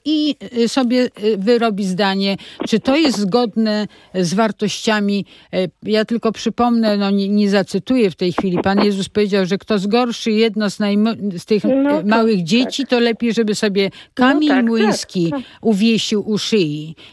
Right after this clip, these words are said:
Speaker 1: niż miałby zgorszyć. E, i
Speaker 2: No bo w
Speaker 1: dlatego my
Speaker 2: każdych
Speaker 1: musimy
Speaker 2: mediach jest na
Speaker 1: przekazywać.
Speaker 2: ten temat mówione i mówione i to jakby już uświadamianie jeszcze medialne. Ja to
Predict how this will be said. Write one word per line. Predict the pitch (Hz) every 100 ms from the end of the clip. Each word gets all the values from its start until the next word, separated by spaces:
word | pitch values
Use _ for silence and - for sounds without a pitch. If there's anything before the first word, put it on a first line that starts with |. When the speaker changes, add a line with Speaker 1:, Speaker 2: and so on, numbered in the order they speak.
| -
Speaker 1:
niż | 233 226
miałby | 240 247 220 226
zgorszyć. | 202 233 214 180 - 156 - - - -
E, | 202 -
i | 226
Speaker 2:
No | 226
bo |
w |
Speaker 1:
dlatego | 196 247 220 254 247
my | 254
Speaker 2:
każdych | 302 277 262 277
Speaker 1:
musimy | 262
Speaker 2:
mediach | 254 269 311
jest | 285
na | 247
Speaker 1:
przekazywać. | 254 220 196 233 175
Speaker 2:
ten | 147 226
temat | 226 226 220 220
mówione | 214 202 214 226 254 240
i | 233
mówione | 214 208 190 - 220 226 - - -
i | 226 220
to | 247 247 - _ -
jakby | 247 254
już | 247 233 254 - - -
uświadamianie | 311 - 311 302 302 285 285 277 254
jeszcze | 247 247 233 233 226
medialne. | - 233 226 208 214 190 180 180 208 - - _ _ _ - - - - -
Ja | 214 247
to | 349